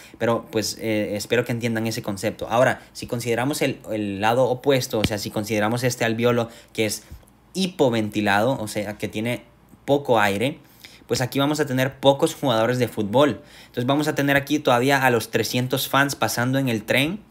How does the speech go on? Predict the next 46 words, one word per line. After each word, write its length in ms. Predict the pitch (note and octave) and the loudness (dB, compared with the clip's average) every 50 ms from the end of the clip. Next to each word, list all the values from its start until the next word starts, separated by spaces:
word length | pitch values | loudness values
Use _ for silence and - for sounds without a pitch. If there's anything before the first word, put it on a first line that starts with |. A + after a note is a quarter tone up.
| - - - - - - - | -20 -20 -20 -20 -20 -20 -6
pero 160 | - B2 B2 A#2+ | -2 0 0 2
solo 220 | - - C3 C3 | 2 2 4 4
vamos 240 | C3+ C#3 C#3+ C#3 C3+ | 4 4 2 0 0
a 80 | C#3 | -2
tener, 460 | - B2 B2 B2 B2+ B2+ B2 B2+ A#2+ A2+ | -2 -2 0 0 0 0 0 -2 -2 -2
digamos, 440 | A2 A2+ A#2 A#2+ A#2+ A2+ A2 G#2+ G#2+ | -2 -2 -2 -2 -2 -4 -4 -2 2
veinte 360 | A2+ B2+ C#3 C#3 C3+ C3+ B2+ | 2 4 4 2 0 -2 -4
jugadores 420 | - - A#2 A2+ G#2+ A2 A2+ A#2 | -4 -2 0 2 2 2 2 2
de 80 | A#2 A2+ | 0 -2
fútbol, 400 | G#2 - G#2+ G2+ F#2+ G2 - - - - - _ - - _ _ - - G2+ | -2 -2 -4 -4 -2 -4 -4 -6 -8 -18 -20 _ -20 -20 _ _ -18 -16 -6
¿ok? 120 | G2+ - C3 D#3+ E3+ - - - - - - - - | 0 2 2 2 2 0 -6 -18 -20 -20 -20 -10 -4
Y 100 | B2 C3+ | -2 -2
estos 220 | C3+ C3+ D3+ C#3 | 0 0 0 2
veinte 260 | C3 D3 D#3+ D#3+ E3+ | 2 2 4 2 2
jugadores 380 | D3+ D3 D#3+ C#3+ C3+ C#3 D3 C#3+ | 2 4 4 6 6 4 4 2
de 80 | C#3+ | 0
fútbol, 480 | C3+ - - C3 A#2 A#2+ A#2 B2+ C3+ - - - | 0 0 -2 0 2 4 4 2 2 -2 -6 -4
<clears throat> 1300 | - G2+ - - E3+ D3 - - - - - - _ - - - - - _ _ - - - - _ | -2 0 0 0 0 0 -2 -8 -12 -20 -20 -20 _ -20 -20 -20 -20 -20 _ _ -20 -20 -20 -12 _
claro 260 | - C3 C#3 D3+ D#3+ | 2 4 4 4 4
que 80 | D#3+ D3 | 2 -2
sí 140 | C3 - C#3+ | -2 2 2
le 100 | C#3+ C#3 | 4 4
van 160 | C3+ C3+ C#3+ | 4 4 2
a 80 | C#3+ C3 | 0 0
poder 300 | C3+ C3 B2 B2 B2 B2 | 2 2 2 2 2 2
dar 160 | B2 C3+ C3+ | 2 2 2
su 160 | - - A#2+ | 0 -4 -4
firma, 480 | - - C3 C3 A#2+ A2 A#2 B2+ C3+ - - - - - - - - - | -2 0 2 2 2 2 0 0 -2 -4 -10 -20 -20 -20 -20 -20 -12 -6
pero 160 | - A#2 A2+ | -2 -2 0
solamente 580 | G#2 - - B2+ B2 B2+ B2+ C3 C3 C3 C3+ C3 | 0 0 2 2 2 2 2 0 0 0 2 2
a 100 | A2 G2+ | 2 4
veinte 360 | G#2 A#2 B2 B2+ B2 - G2+ | 2 2 0 0 0 -2 -2
fans, 520 | - - B2 C3+ C#3 A2 F#2+ - - - - _ _ _ _ _ - | 0 2 2 2 2 0 -4 -8 -12 -14 -18 _ _ _ _ _ -6
¿bien? 220 | G2+ A2+ C#3+ D#3 - - - - | -2 -2 -2 -2 -4 -10 -20 -16
Entonces 340 | _ - B2+ B2+ D#3 C#3+ - - | _ -4 -2 0 0 -2 -2 -2
estos 360 | C#3 C3+ - - D#3+ D3 C3 | -2 -2 0 0 0 0 2
veinte 300 | A#2+ C3+ D3 D#3+ D#3 D3+ | 2 4 4 4 2 2
fans 260 | C#3+ - C#3+ C#3+ C#3 - | 2 2 2 2 0 -2
que 100 | - - | -4 -4
sí 120 | - - | -4 0
recibieron 480 | C3 C#3 C3+ - - B2+ C3 C3 C#3 C#3 | 0 0 2 2 2 2 2 2 2 2
la 80 | B2 | 0
firma 360 | C3 - C#3 C#3+ D#3 D#3 D3 | 0 0 0 0 2 2 0
se 140 | C#3 - A2 | 0 0 0
van 280 | G#2 A2 A#2 A#2 A2+ G#2+ | 2 2 2 0 -2 -4
felices. 480 | - A#2+ A#2 C3 C3 - - - - | -2 0 0 0 0 0 -2 -6 -8